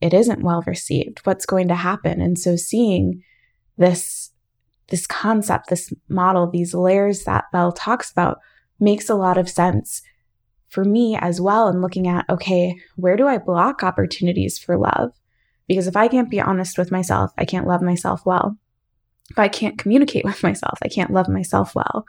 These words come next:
And even if I get to the point where within myself, I have this container of self-love, but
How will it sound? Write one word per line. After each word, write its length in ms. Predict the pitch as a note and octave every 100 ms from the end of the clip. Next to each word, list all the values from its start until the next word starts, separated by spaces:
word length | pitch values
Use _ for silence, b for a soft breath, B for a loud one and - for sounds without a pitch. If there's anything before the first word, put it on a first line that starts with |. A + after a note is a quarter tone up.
| B B B
And 180 | A3 A3+ -
even 320 | C4+ D4 D4
if 140 | C#4 C4
I 80 | A#3
get 180 | -
to 120 | - G3+
the 80 |
point 360 | G#3 C#4 B3 - b b b
where 160 | F#3+ F#3
within 480 | G3 - - A3+ A#3
myself, 500 | G#3 G#3 G3+ G#3 G#3
I 60 |
have 220 | F#3 G3
this 200 | G3 -
container 920 | - G3+ - - A3 A3 G3+ G3 G3 -
of 160 | F#3+ F3+
self-love, 760 | - - F3 - G#3 G3+ - A3 - _ _ _ _ _ _ _ _ _ _ _ _ _ _ _ -
but 280 | G3+ -